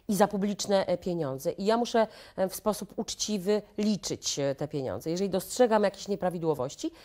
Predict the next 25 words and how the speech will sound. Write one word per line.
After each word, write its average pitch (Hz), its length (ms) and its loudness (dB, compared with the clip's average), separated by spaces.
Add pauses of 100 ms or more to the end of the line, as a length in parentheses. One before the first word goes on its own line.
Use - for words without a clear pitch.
(140)
być 302 180 -4
może 240 280 6
czasami 226 360 0
popełniam 202 520 0
błędy, 302 400 0 (280)
działam, 202 380 6
e, 196 140 4
zbyt, 190 260 -4
e, 190 40 0 (500)
pochopnie, 160 600 0 (320)
chcąc 208 360 4
przyblokować, 185 880 4
e, 170 520 0
system, 190 360 0
żeby 180 180 2
dokonać 180 420 2
tej 175 240 0
analizy, 165 600 -2 (300)
ale 311 300 8 (220)
tak 247 120 4
jak 269 140 6
powiedziałam, 180 640 2
uważam, 202 360 2
że 180 200 2 (220)
rodzice 190 600 0